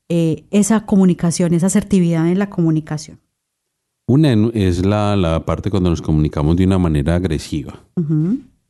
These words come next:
Speaker 2: Eh, generalmente cuando la persona dice lo que piensa, pero de una manera muy agresiva, que a veces no es adecuada, ya que puede herir los sentimientos de la otra persona y no la respeta.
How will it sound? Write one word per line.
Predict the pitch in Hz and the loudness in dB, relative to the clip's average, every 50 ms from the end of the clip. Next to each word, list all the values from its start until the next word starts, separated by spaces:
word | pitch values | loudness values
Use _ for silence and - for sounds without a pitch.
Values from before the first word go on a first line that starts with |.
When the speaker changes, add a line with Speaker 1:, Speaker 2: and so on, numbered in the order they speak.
| _ _ _ _ _ | _ _ _ _ _
Speaker 2:
Eh, | 101 92 90 87 87 87 85 - | -2 0 0 0 0 -2 -2 -2
generalmente | - 92 95 95 95 101 117 127 - 147 - | -2 0 0 2 2 2 0 0 0 -2 -2
cuando | 127 120 104 101 95 92 90 | 0 0 0 0 0 0 0
la | 87 85 82 | 0 0 -2
persona | - 90 - - 95 92 98 113 | -2 -6 -4 -2 -2 0 0 2
dice | 117 117 117 113 - 120 120 117 117 117 117 117 113 - - _ - - - | 0 0 0 -2 -2 0 0 2 2 2 0 0 -2 -6 -12 _ -20 -10 -6
lo | 87 87 87 85 82 | -2 0 0 0 0
que | - 87 82 | -2 -4 -4
piensa, | - - - 90 87 87 85 82 80 - 104 107 104 - - | -4 -4 -2 0 2 2 2 0 0 -2 -2 -2 -2 -2 -2
pero | 110 98 95 92 | 0 0 2 2
de | 87 80 | 2 2
una | 85 95 | 2 2
manera | 104 104 98 92 85 80 80 87 | 2 2 2 2 2 0 0 0
muy | 98 104 104 104 107 107 | 0 2 2 2 2 2
agresiva, | 107 98 101 98 101 101 - 107 90 87 90 92 104 - - - _ _ _ _ _ _ _ | 0 0 -2 -2 -2 -2 -2 -2 0 0 0 -2 -2 -4 -8 -16 _ _ _ _ _ _ _
que | _ 98 87 | _ -2 0
a | |
veces | 85 78 78 90 90 | 0 0 0 0 2
no | 92 98 98 | 2 2 0
es | 90 - | 0 0
adecuada, | 104 95 90 78 71 - - - 92 85 80 71 65 - 71 - _ _ _ _ _ _ _ _ _ _ _ _ _ _ _ _ - | -2 -2 0 -2 -4 -4 -4 -4 -2 -2 -4 -6 -8 -12 -16 -20 _ _ _ _ _ _ _ _ _ _ _ _ _ _ _ _ -6
ya | 87 87 82 - | -4 -4 -4 -2
que | - - | -2 -4
puede | 87 - 104 98 98 98 | -2 -2 0 0 0 0
herir | 95 98 98 90 98 | 0 0 0 0 0
los | 98 98 92 - | 0 0 0 -2
sentimientos | 98 87 82 71 - 78 78 76 73 69 - 90 87 | -2 -2 -2 -2 -2 -2 -2 -2 -2 -2 -2 -4 -2
de | 92 90 | 0 0
la | 82 76 | 0 -2
otra | 71 - 85 87 - | -2 -2 -4 -4 -4
persona | 87 78 - - 110 113 113 113 | -4 -6 -2 -2 -2 0 2 2
y | 104 95 | 2 2
no | 80 73 | 2 0
la | 73 76 76 | 0 -2 -4
respeta. | 76 76 - - - 131 - - - | -4 -8 -8 -10 -10 -12 -12 -12 -12